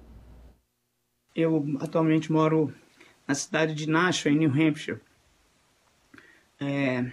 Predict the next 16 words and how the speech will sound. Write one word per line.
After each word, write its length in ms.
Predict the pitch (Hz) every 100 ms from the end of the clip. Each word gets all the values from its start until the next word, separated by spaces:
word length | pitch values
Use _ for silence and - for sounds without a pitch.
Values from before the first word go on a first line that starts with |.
| -
há 120 | 147
umas 280 | 160 170 165
semanas 460 | - 160 143 147 151
atrás, 560 | 151 180 220 226 - - _ _ _ _ _ _
numa 160 | 147
quarta-feira, 680 | 139 160 160 156 - 175 180 190 - _ _ - _ _ 170
minha 80 |
esposa 400 | 147 - 151 151
me 100 | 156
levou 560 | 156 151 147 151 147 127 - - _ _ _ _ _
pro 100 | -
hospital 380 | 139 - - 156
aqui 160 | 151
perto 220 | 156 151 151
de 80 |
casa, 440 | - 180 190 170